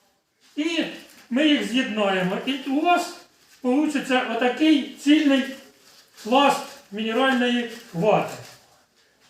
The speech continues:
Дивіться, із трьох кусків тепер виріжете, який вам потрібно. Якщо б це було на стіну, то можна і кусочки було б ці приклеїти. А от поставити.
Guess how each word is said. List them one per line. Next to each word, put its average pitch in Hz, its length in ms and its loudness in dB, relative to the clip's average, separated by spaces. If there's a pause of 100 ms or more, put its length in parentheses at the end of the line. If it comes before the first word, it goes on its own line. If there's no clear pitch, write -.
(140)
Дивіться, 185 400 -6 (160)
із 277 160 -4
трьох 277 320 0
кусків 277 400 -4
тепер 254 300 0
виріжете, 240 440 2
який 226 200 0
вам 233 160 0
потрібно. 247 600 0 (440)
Якщо 277 320 0
б 311 100 -2
це 302 80 0
було 294 220 2
на 302 120 4
стіну, 339 360 -2
то 254 140 0
можна 262 300 2
і 247 100 0
кусочки 247 460 -2
було 190 220 -2
б 175 120 -6
ці 190 60 -6
приклеїти. 170 680 -4
А 269 140 4
от - 140 0
поставити. 196 640 -2